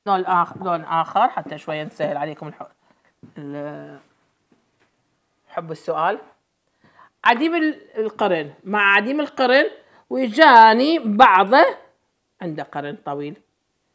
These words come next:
صفة سائدة، بصفة سائدة، وظهر المتنحي.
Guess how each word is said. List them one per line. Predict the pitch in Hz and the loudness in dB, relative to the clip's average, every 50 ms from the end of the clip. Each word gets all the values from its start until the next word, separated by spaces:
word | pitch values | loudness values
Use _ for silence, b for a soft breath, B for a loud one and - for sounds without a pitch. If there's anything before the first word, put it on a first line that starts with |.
| _ _ _ _ _ _ _ | _ _ _ _ _ _ _
صفة | _ - 277 262 - 277 269 | _ -2 -2 0 2 0 0
سائدة، | 269 - 311 294 277 254 - 175 175 170 160 156 147 143 - - - - _ _ _ _ _ _ _ _ - - - _ _ _ _ _ _ _ _ _ - - | 0 2 4 6 6 6 4 2 0 -6 -6 -6 -8 -10 -10 -14 -20 -20 _ _ _ _ _ _ _ _ -20 -20 -20 _ _ _ _ _ _ _ _ _ -14 -10
بصفة | 208 233 233 - 247 240 262 254 | -10 -6 -4 -4 -4 -2 -2 -2
سائدة، | 240 240 - 269 254 247 233 190 175 175 165 160 143 143 - - _ _ _ _ _ _ _ _ _ - | -2 0 2 4 6 6 6 4 2 -4 -4 -6 -8 -10 -12 -16 _ _ _ _ _ _ _ _ _ -8
وظهر | 208 214 220 220 220 247 262 254 349 320 247 247 | -4 -2 0 2 4 4 4 4 4 4 4 4
المتنحي. | 254 254 254 254 247 247 240 - 262 247 247 254 262 240 - - - - 247 220 190 170 160 | 4 4 2 2 0 0 2 4 2 4 4 4 2 2 0 -4 -8 -4 -2 -2 -2 -2 -4